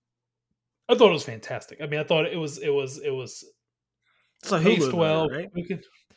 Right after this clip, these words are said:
Speaker 1: yeah. Um,
Speaker 2: Yeah.
Speaker 1: interesting idea. Um, and I don't know if you'd classify it as a horror, but I guess it's definitely on
Speaker 2: Oh,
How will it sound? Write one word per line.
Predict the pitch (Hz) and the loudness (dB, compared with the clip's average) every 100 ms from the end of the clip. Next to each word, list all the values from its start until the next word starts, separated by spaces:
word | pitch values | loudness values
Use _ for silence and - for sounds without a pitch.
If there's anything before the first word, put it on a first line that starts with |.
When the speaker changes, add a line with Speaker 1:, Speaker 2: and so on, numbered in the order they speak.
| _ - | _ -14
Speaker 1:
yeah. | 135 - _ _ _ _ _ _ _ - | -14 -14 _ _ _ _ _ _ _ -8
Um, | 139 127 120 107 | -4 -4 -8 -14
Speaker 2:
Yeah. | 120 104 _ _ _ _ _ _ | -18 -18 _ _ _ _ _ _
Speaker 1:
interesting | 196 202 214 - 185 160 | -2 0 0 0 -2 0
idea. | 139 131 123 165 160 156 151 147 - | -2 -4 -2 -2 0 0 -2 -6 -12
Um, | 185 139 135 131 180 | -8 -8 -8 -10 -4
and | 220 | 2
I | 214 | 4
don't | 196 | 6
know | 165 | 4
if | 151 | -2
you'd | 151 135 _ | -6 -8 _
classify | - 135 - 135 | -6 -6 -4 -4
it | 131 | -4
as | 123 | -6
a | |
horror, | - 135 131 135 | -6 -4 -4 -6
but | 127 | -6
I | 127 | -8
guess | 131 - | -8 -10
it's | 123 | -10
definitely | 135 120 127 | -8 -8 -6
on | |
Speaker 2:
Oh, | 123 | -6